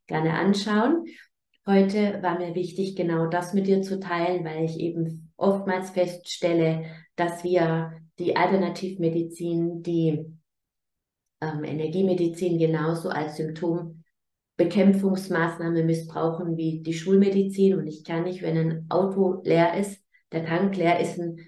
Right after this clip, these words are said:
Smiley-Kleber auf die Tankanzeige, auf die Tankanzeige machen. Das kann ich schon, aber davon fährt das Auto nicht. Ja, ich muss an die Ursache und das ist einfach meine Einladung, das ins Bewusstseinsfeld zu bringen.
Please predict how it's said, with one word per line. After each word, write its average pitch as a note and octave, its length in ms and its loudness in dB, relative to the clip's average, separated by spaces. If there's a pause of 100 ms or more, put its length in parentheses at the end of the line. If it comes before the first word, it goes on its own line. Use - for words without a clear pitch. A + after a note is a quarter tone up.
Smiley-Kleber F3 960 2
auf D#3 120 -4
die E3 120 -2
Tankanzeige, D#3+ 880 -4
auf D#3+ 60 -10
die E3 140 -10
Tankanzeige D#3 720 -6
machen. D#3 260 -4
Das D#3+ 140 -4
kann D#3+ 180 -4
ich - 140 -6
schon, E3 100 -4
aber D#3+ 200 -2
davon D#3+ 360 -2
fährt D#3+ 300 -4
das - 180 -8
Auto D3 280 -4
nicht. C3 340 -8 (400)
Ja, D#3 240 -2
ich D#3+ 140 -6
muss D#3+ 180 -2
an D3+ 160 -6
die D3+ 100 -6
Ursache D3 540 -4
und D3 160 -8
das D3+ 160 -8
ist D#3+ 160 -10
einfach D3 320 -10
meine D#3 300 -6
Einladung, D3+ 540 -4
das D3+ 240 -8 (340)
ins E3 220 -4
Bewusstseinsfeld D#3 880 -4
zu D#3 100 -8
bringen. D3 520 -8